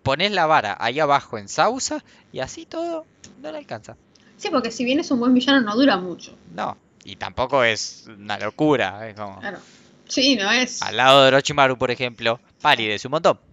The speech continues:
Speaker 1: pero
Speaker 2: Claro.
Speaker 1: no vamos a poner la vara tan alta, si igual no llegan a la otra.
Speaker 2: Así que bueno, después de esta, de este pequeño shade.
Speaker 1: Sí, por ahora, ahora sí vamos a cerrar. Hace
Speaker 2: Sí, porque
Speaker 1: cuarenta horas que estamos hablando.
Speaker 2: Sí, sí, sí, sí, ya, ya, ya, ya no damos más.
Speaker 1: Eh,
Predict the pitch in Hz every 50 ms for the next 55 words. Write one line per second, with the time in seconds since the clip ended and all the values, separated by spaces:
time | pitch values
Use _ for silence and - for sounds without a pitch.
0 | _ _ 113 101 98 - 95 - 214 185 180 180 - _ _ _ _ _ _ _
1 | _ _ 127 120 113 117 117 117 113 107 120 117 117 113 120 120 117 117 - 127
2 | 131 151 156 123 104 - - 107 110 113 110 107 101 - 113 110 107 113 127 131
3 | 117 107 90 - _ - - - - _ _ _ _ _ _ - 202 202 - 240
4 | 208 202 202 202 208 190 196 - 247 254 269 254 254 - 226 220 220 214 220 226
5 | 226 - 262 - 233 - 226 233 233 226 - - - 254 247 233 247 240 285 -
6 | - - _ _ _ _ - - 117 87 - _ - 104 95 104 113 120 123 131
7 | 131 135 123 113 110 - 98 107 127 131 131 117 131 127 123 117 110 113 113 107
8 | 117 104 98 98 95 - 110 104 104 123 135 143 156 160 - - _ - 104 -
9 | - 110 104 247 254 240 - 95 113 117 127 131 127 131 135 143 147 139 127 123
10 | 123 127 127 131 139 156 170 175 196 220 - _ - - 247 240 240 240 - 220
11 | - - 226 - - 220 214 214 - 208 208 208 - - 208 214 - - 214 196
12 | - _ _ - - 208 208 214 214 208 208 208 196 190 190 175 - - - -
13 | - _ - - - - - 92 80 50 -